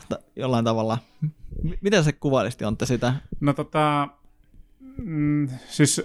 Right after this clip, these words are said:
Speaker 2: se oli itse asiassa, se oli se mun suositus, minkä mä sanoisin kanssa
Speaker 1: Noniin,
Speaker 2: ihmisille.
Speaker 1: aasinsiltana
Speaker 2: Jep,
Speaker 1: siihen.
Speaker 2: jep,
Speaker 1: Mennään siihen.
Speaker 2: et tota, et mä sanoisin, että jos et ole ikinä kattonut animea, niin tsiikaa Cowboy Bebop.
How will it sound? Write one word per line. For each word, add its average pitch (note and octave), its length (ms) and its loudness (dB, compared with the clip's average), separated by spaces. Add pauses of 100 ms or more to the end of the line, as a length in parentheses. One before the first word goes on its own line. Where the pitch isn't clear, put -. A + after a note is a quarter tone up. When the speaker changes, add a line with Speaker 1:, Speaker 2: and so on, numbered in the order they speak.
(160)
Speaker 2:
se E3 180 -2
oli E3+ 200 2
itse D3 180 -2
asiassa, C3+ 100 -4
se D3+ 80 -2
oli C#3+ 80 2
se C#3+ 120 0
mun C3+ 220 0
suositus, B2+ 500 0
minkä A#2+ 220 2
mä A#2 100 -2
sanoisin A#2 440 -2
kanssa A2+ 320 0
Speaker 1:
Noniin, E3 140 2
Speaker 2:
ihmisille. B2+ 200 2
Speaker 1:
aasinsiltana C#3+ 460 4
Speaker 2:
Jep, C3 40 2
Speaker 1:
siihen. B2 200 0
Speaker 2:
jep, - 200 -10
Speaker 1:
Mennään A#2+ 240 0
siihen. C3+ 160 0
Speaker 2:
et - 60 -8
tota, A#2+ 240 0
et A2+ 80 -2 (160)
mä C3 140 0
sanoisin, C3 400 0
että A#2 180 -2
jos A#2+ 200 2
et C3 100 -6
ole B2 80 4
ikinä B2 220 0
kattonut A#2 360 -2
animea, A2+ 300 2
niin A2 100 -4
tsiikaa B2+ 320 0
Cowboy A2+ 400 0
Bebop. G#2+ 400 -4